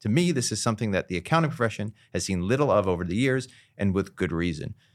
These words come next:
So I guess he seems to believe that V Cs will or are getting involved in accounting firms or impacting regulations and standards from, like, the top down.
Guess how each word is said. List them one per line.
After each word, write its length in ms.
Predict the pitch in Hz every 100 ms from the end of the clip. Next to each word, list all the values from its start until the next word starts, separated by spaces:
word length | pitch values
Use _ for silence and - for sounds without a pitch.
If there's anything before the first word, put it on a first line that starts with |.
| _ -
So 100 | -
I 40 |
guess 160 | 139 202
he 80 | 185
seems 220 | 190 165
to 80 | 139
believe 300 | 117 123 113
that 100 | 92
V 160 | 113
Cs 400 | 113 117 110 98
will 380 | - 107 117 127
or 180 | 110 -
are 220 | 104 113
getting 260 | 101 101 101
involved 460 | 90 87 90 104
in 60 | 92
accounting 420 | 85 - 107 117
firms 320 | 113 113 107
or 80 | 82
impacting 580 | 101 101 - 98 - 98
regulations 640 | 95 92 90 98 98 101 92
and 140 | 85
standards 400 | 95 98 101 98
from, 160 | 90 82
like, 160 | 80
the 80 | 78
top 440 | - - 92 - -
down. 380 | 87 95 123